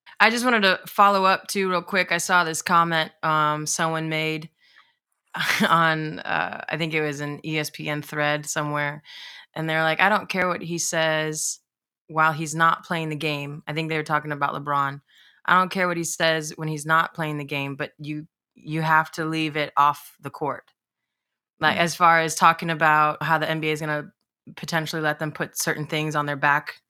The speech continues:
Speaker 1: uh, instead of their last names, or, you know, shoes that typically, like, they were originally not allowed to wear, or that's N F L, I think.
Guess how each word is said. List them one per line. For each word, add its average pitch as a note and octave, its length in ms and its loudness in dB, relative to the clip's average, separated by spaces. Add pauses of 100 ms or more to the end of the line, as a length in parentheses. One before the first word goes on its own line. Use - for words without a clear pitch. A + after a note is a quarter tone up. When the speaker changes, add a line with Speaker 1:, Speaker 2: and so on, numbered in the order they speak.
(100)
Speaker 1:
uh, C#3 200 -2
instead D3+ 320 -4
of C#3+ 80 -6
their D3 120 -4
last C#3+ 280 -2
names, D3 440 -6 (480)
or, D3 320 0
you D#3+ 160 -2
know, D3+ 100 0
shoes F3 500 -2
that E3 200 -2 (140)
typically, D#3+ 520 -4
like, D3+ 300 -4
they D#3+ 120 -2
were D3+ 240 -4
originally D3+ 360 -4
not D3 180 -2
allowed D3 240 -4
to D3+ 80 -10
wear, D#3+ 480 -6
or E3 200 0
that's D#3 220 2
N C#3+ 120 -6
F C#3+ 160 -10
L, C#3 80 -6
I C#3 100 -6
think. D3+ 300 -16